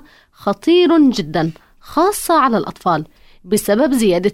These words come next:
نفاذية حاجز الجلد للأبخرة السامة لهذه المواد. وبين الأطباء أيضا أن لف الجسم وتغطيته من أجل التعرق يسبب صعوبة خروج الحرارة من الجسم، ويمكن أن يزيد ارتفاعها.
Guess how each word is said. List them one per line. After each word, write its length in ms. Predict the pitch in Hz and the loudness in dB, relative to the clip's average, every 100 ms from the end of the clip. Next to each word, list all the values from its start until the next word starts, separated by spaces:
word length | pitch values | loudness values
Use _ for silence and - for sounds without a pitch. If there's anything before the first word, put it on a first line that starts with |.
| 214 | -2
نفاذية 500 | 202 208 185 262 277 | -2 -2 -2 -2 -2
حاجز 520 | - 294 349 339 302 | -4 -2 0 2 2
الجلد 400 | 262 208 233 180 | 0 0 -2 -2
للأبخرة 500 | 175 - 185 - 202 | -6 -4 -8 -6 -6
السامة 460 | 156 - 277 320 339 | -6 -4 0 4 4
لهذه 460 | 311 285 262 208 175 | 4 2 2 0 0
المواد. 400 | 160 156 156 156 _ _ _ _ _ _ _ | -2 -2 -4 -6 _ _ _ _ _ _ _
وبين 500 | 185 175 170 202 202 | -2 -2 0 2 2
الأطباء 540 | 196 156 - 180 208 - | 0 -2 -4 -2 -2 0
أيضا 300 | 208 208 202 | 0 2 2
أن 440 | 254 294 - 190 180 | 2 2 0 0 0
لف 300 | 202 - 254 | -2 -2 0
الجسم 500 | 226 190 202 175 165 | 0 0 -2 -2 -2
وتغطيته 880 | 208 247 - - 226 220 175 165 | -4 -4 -8 -4 -4 -4 -8 -6
من 220 | 160 220 | -2 -2
أجل 240 | - 220 160 | -2 -4 -4
التعرق 680 | 165 254 254 269 226 240 - - _ | -6 -2 -2 0 -2 -4 -8 -20 _
يسبب 560 | 190 185 - 202 190 202 | -8 -8 -4 -4 0 -2
صعوبة 600 | - 196 180 247 311 302 302 | -2 -2 2 2 2 0 -4
خروج 420 | - 208 226 214 | -2 0 0 0
الحرارة 460 | 180 - 190 185 165 | -4 -2 0 0 2
من 180 | 202 | 2
الجسم، 540 | 254 220 196 220 226 214 - - _ | 2 0 -2 -2 -4 -6 -8 -20 _
ويمكن 680 | 196 220 196 254 254 262 | -2 0 2 2 2 0
أن 280 | 233 - 226 | -2 0 0
يزيد 480 | 214 202 170 240 254 | 2 2 2 0 0
ارتفاعها. 680 | 226 - - 160 185 165 | -2 -4 -4 -4 -4 -8